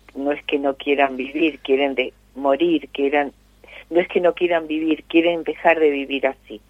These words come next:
Esos son como los desencadenantes, la punta del iceberg. De eso, atrás de eso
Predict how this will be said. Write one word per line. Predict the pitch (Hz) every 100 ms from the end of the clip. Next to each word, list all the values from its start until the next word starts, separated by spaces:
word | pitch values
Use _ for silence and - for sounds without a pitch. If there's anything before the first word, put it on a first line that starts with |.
| _ - - -
Esos | 190 - 208 -
son | 202 202
como | 202 185 170 156
los | 151 139 147 - - - - - -
desencadenantes, | 160 - 160 151 147 147 143 160 175 165 139 - 131
la | 139 123
punta | - 160 160 156
del | 135 135
iceberg. | 147 151 - 110 110
De | 127 147
eso, | - - -
atrás | 143 - 147 160
de | 160 160
eso | - 185